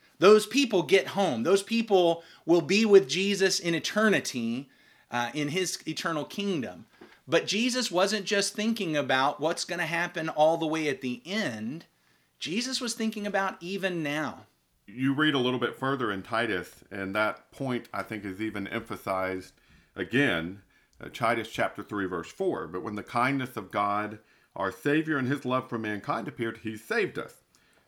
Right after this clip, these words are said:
Speaker 2: not by works of righteousness which we had done, but according to his mercy, through the washing of regeneration and renewal by the Holy Spirit.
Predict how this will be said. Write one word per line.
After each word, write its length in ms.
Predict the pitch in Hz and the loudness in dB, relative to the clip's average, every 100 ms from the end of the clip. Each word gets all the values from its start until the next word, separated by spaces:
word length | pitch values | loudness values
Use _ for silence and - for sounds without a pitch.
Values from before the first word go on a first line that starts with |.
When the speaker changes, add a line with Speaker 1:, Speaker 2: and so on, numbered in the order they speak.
| - | -10
Speaker 2:
not 380 | 104 131 170 190 | -2 0 0 2
by 120 | 190 | 2
works 360 | 170 160 - | 2 0 -4
of 100 | 131 | -6
righteousness 640 | 123 117 117 - 117 104 - | -2 -2 -2 -8 -10 -10 -8
which 220 | 98 - | -12 -6
we 120 | 101 | -4
had 140 | 92 90 | -4 -6
done, 420 | 82 80 98 123 | -8 -8 -12 -12
but 100 | 110 | -10
according 400 | 117 120 117 117 | -6 -2 -2 -2
to 120 | 120 | -2
his 140 | 135 131 | -4 -2
mercy, 400 | 117 92 - 117 | -4 -4 -8 -8
through 180 | 117 107 | -6 -6
the 60 | |
washing 520 | 95 92 98 - 127 | -4 -6 -6 -6 -6
of 100 | 127 | -4
regeneration 760 | 127 120 117 117 104 95 - 104 | -4 -4 -4 -4 -4 -4 -6 -8
and 120 | 101 | -8
renewal 380 | 101 101 95 101 | -8 -6 -6 -6
by 180 | 92 87 | -8 -8
the 100 | 90 | -8
Holy 260 | 95 85 95 | -8 -8 -10
Spirit. 560 | - - 185 98 - | -8 -2 -2 -2 -10